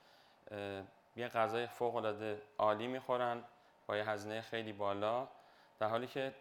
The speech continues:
هنر اصلی جهانگرد حرفه‌ای نسبت به ش-، دوستان دیگه اینه که خیلی‌ها به من می‌گن، خیلی‌ها فکر می‌کنن که برای جهانگردی باید خیلی پولدار باشی.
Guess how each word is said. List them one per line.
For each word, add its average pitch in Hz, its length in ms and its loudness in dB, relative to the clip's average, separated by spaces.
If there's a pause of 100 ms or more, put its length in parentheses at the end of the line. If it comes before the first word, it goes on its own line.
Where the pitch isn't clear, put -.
(140)
هنر 139 540 4
اصلی 131 560 0
جهانگرد 117 680 0
حرفه‌ای 113 720 -2 (760)
نسبت 113 360 0
به 113 100 2
ش-، - 140 -4 (280)
دوستان 110 400 -2
دیگه 107 200 -6
اینه 139 220 -2
که 139 260 -4 (320)
خیلی‌ها 185 360 4
به 139 80 2
من 123 180 4
می‌گن، 107 320 0
خیلی‌ها 135 320 0
فکر 139 240 -4
می‌کنن 139 340 0
که 139 320 -2 (580)
برای 117 180 10
جهانگردی 120 420 2
باید 131 160 0
خیلی 131 220 0
پولدار 101 380 0
باشی. 92 340 -6